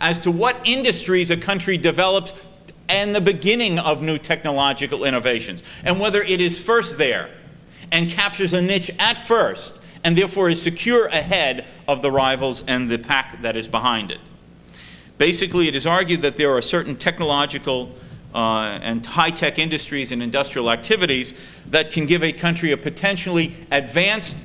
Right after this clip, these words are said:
jump on the rest of the world, a niche that can secure them a rising standard of living and a higher standard of living, and after they're established,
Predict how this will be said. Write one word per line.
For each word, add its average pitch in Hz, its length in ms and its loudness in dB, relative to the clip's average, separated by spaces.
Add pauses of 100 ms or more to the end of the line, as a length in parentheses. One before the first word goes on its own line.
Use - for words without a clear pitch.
(440)
jump 180 480 2
on 139 160 2
the 135 80 2
rest 185 260 2
of 214 80 0
the 175 80 2
world, 151 500 2
a 127 120 0
niche 170 360 0
that 160 200 0
can 139 120 -6
secure 208 480 2
them 180 280 0 (260)
a 131 140 2
rising 180 500 0
standard 175 460 0
of 127 80 -2
living 151 320 0
and 120 100 0
a 107 60 -2
higher 160 340 -2
standard 170 380 0
of 135 80 -6
living, 147 320 0 (320)
and 165 280 0
after 180 320 0
they're 156 140 0
established, 175 500 0